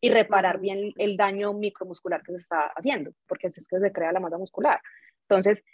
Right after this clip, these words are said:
Speaker 1: sí es importante. O sea, yo diría que es, son parejos. O sea, para mí es un matrimonio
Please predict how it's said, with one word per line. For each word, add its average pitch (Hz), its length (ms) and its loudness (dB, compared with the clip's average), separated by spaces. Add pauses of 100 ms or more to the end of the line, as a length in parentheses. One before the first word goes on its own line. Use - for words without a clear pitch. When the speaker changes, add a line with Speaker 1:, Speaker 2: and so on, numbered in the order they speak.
(140)
Speaker 1:
sí 262 180 2
es 269 80 4
importante. 208 500 -4
O - 280 -20
sea, 220 100 4
yo 233 140 0
diría 320 380 2
que 240 280 -8 (1160)
es, - 360 -8 (600)
son 247 220 0
parejos. 269 640 0 (360)
O - 40 -20
sea, 196 180 -6
para 214 240 -2
mí 285 320 -8 (260)
es 220 120 0
un 254 140 -6
matrimonio 247 880 -4